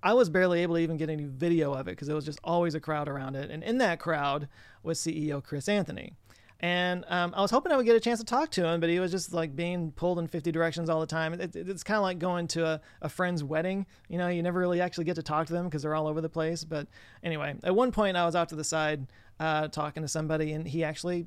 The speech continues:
took a minute and came over to me and, and said some really nice things about the channel, which was really cool. I had no idea that he watched it, but, uh, we only got to talk for just a minute before he got run off again, but it did give me enough time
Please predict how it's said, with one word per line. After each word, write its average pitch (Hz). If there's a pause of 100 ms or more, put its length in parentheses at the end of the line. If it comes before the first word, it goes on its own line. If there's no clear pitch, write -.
took 170
a 170
minute 185
and 170
came 160
over 190
to 233
me 233
and, 151
and 160
said 180
some 185
really 180
nice 175
things 170
about 165
the -
channel, 202
which 202
was 147
really 180
cool. 196
I 147 (200)
had 139
no 147
idea 151
that 156
he 156
watched 151
it, 285
but, 165 (340)
uh, 190
we 202
only 269
got 262
to -
talk 202
for 220
just 190
a 180
minute 190 (340)
before 175
he 170
got 165
run 165
off 202
again, 151
but 170
it 170
did 302
give 247
me 196
enough 160
time 156